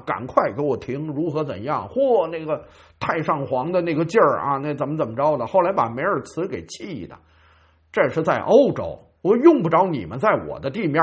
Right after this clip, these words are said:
上拿指手画脚，这发号施令。这地方我说了算，德老大说了算。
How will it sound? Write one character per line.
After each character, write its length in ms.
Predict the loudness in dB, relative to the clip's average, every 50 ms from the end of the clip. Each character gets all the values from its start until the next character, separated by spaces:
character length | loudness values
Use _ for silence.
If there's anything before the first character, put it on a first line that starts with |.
| 4 2 0
上 260 | -4 -8 -10 -10 -10
拿 200 | -8 -6 -6 -6
指 200 | -8 -8 -8 -6 -4
手 180 | -4 -4 -4
画 200 | -2 -2 -2 -2
脚， 400 | -4 -6 -10 -12 -10 -8 -8 -8 -8
这 200 | -8 -10 -10 -12 -14 -6 -2
发 140 | 0 0 0
号 180 | 0 -4 -6
施 180 | -6 -8 -8 -6
令。 220 | -6 -6 -6 -8 -14 -20 _ _ _ _ _ _ _ _ _ _ _ _ _ _
这 140 | 6 6 6
地 160 | 6 4 2
方 240 | 4 4 2 2 2
我 140 | -4 -8 -10
说 200 | 2 6 8 8
了 120 | 10 8 8
算， 320 | 6 2 2 2 0 -8 -6
德 140 | 0 2 4
老 180 | 4 4 4
大 240 | 6 6 6 6 6
说 220 | 2 -2 -4 -2 -2
了 100 | -4 -4
算。 280 | -6 -6 -8 -8 -10